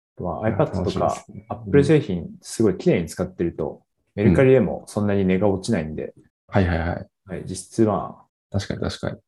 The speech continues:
Speaker 1: そうっすよね。MacBookとかも普通に綺麗に使ってれば、買い取りとか、まあ、それこそメルカリとかで出しても、そこそこ値段つくんで。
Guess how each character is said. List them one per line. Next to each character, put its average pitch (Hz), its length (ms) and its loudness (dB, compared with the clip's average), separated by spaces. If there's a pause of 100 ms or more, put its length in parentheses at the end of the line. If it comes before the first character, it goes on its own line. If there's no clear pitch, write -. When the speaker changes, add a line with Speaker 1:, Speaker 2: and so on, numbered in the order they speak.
Speaker 1:
そ - 240 -4
う 123 40 2
っ - 20 -6
す - 100 -4
よ 82 40 4
ね。 85 60 4
MacBook 104 680 2
と - 80 -2
か 95 100 -2
も - 280 -4 (160)
普 - 120 -20
通 123 140 -2
に 123 100 0
綺 139 140 0
麗 104 80 6
に 87 60 0
使 - 140 -10
っ 92 80 -14
て - 80 -4
れ - 80 -2
ば、 - 280 -10 (100)
買 101 200 -2
い - 20 -6
取 110 240 -2
り 107 80 -4
と 107 100 0
か、 - 300 -4 (240)
ま 101 60 0
あ、 - 20 -2
そ 95 80 2
れ - 20 2
こ 95 60 0
そ - 100 -4
メ 87 120 2
ル 85 60 -4
カ - 100 -2
リ 87 60 -2
と - 80 -10
か 71 140 -2
で - 180 -6 (440)
出 87 120 0
し - 140 -10
て - 80 -2
も、 - 260 -10 (480)
そ - 160 -6
こ 117 80 -2
そ 110 80 -4
こ 113 80 2
値 101 60 4
段 101 100 4
つ - 100 -12
く - 120 -6
ん - 80 -6
で。 - 120 -6